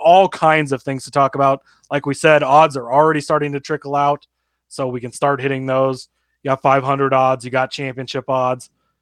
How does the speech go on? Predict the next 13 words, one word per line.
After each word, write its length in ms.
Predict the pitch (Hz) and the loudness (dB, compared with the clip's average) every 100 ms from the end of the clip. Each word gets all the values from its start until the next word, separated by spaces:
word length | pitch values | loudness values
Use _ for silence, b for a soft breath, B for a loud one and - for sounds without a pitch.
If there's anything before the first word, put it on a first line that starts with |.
| _ - | _ -8
Hopefully 300 | 139 139 131 | -6 -2 0
here 100 | 139 | 0
in 80 | |
the 80 | 131 | -2
near 200 | 131 131 | -4 -6
future, 360 | - 139 135 135 | -4 -6 -2 -4
we'll 160 | 127 | -4
have, 260 | 120 127 120 | -4 -2 -4
you 60 | 127 | -4
know, 240 | 127 120 b b b - | -4 -6 b b b -2
over 320 | 165 156 151 | 0 4 4
under 220 | 143 143 | 4 2
wins, 640 | 135 143 135 139 135 135 | 2 2 2 0 -4 -8